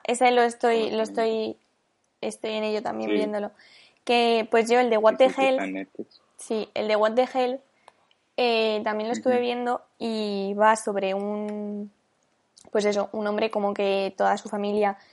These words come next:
Speaker 1: había tenido problemas de cáncer y cosas así, y este, pues, quería evitarlo. Y como que, mm, es eso, que, em, el consumo excesivo de la carne y todo eso, em, te puede llevar a problemas,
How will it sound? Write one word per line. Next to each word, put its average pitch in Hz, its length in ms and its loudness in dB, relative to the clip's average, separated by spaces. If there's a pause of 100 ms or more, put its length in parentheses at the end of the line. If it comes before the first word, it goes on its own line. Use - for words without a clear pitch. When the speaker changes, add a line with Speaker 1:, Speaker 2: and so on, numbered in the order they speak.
(220)
Speaker 1:
había 214 220 6
tenido 208 420 2
problemas 196 380 2
de 196 120 0
cáncer 202 300 0
y 202 60 -2
cosas 202 260 0
así, 220 380 -4
y 214 160 -2
este, 208 260 -4 (160)
pues, 214 160 -2
quería 208 240 4
evitarlo. 220 520 2 (960)
Y 254 180 2
como 226 300 2
que, 220 260 2
mm, 208 360 -6 (280)
es 240 200 0
eso, 226 240 -2
que, 208 380 -2 (340)
em, 208 840 0 (520)
el 226 160 2
consumo 220 380 0
excesivo 254 440 2
de 240 100 4
la 233 120 2
carne 240 280 0
y 202 60 -6
todo 214 200 -2
eso, 220 340 -4 (480)
em, 202 800 -2 (240)
te 214 120 0
puede 202 280 0
llevar 214 440 2
a 202 220 2
problemas, 202 560 0